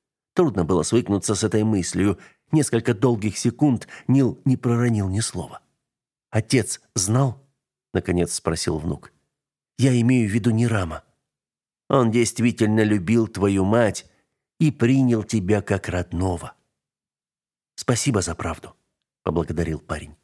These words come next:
«Представляешь, Шерс оказался родным братом Туога, которого люто ненавидел, а отыгрывался на мне». «Я разберусь с ним», пообещал Кугал.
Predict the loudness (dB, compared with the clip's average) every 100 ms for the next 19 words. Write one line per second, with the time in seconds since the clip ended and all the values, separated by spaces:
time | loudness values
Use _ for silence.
0 | _ _ _ _ _ 0 0 2 2 2
1 | 2 2 0 -4 -8 -2 2 2 2 -4
2 | -6 -4 0 0 0 0 2 2 2 2
3 | 2 2 2 2 0 2 2 4 2 0
4 | -4 -6 _ _ _ -2 2 4 4 4
5 | 2 2 2 4 4 4 2 2 0 -2
6 | -4 0 0 2 -2 0 -2 -2 -2 -2
7 | 0 0 -2 -2 -4 -8 _ _ _ _
8 | _ _ _ _ _ 2 6 6 6 2
9 | 2 2 4 4 2 -4 -8 -4 -2 -4
10 | -8 _ _ _ _ -8 -6 -6 -8 -10
11 | -10 -10 -10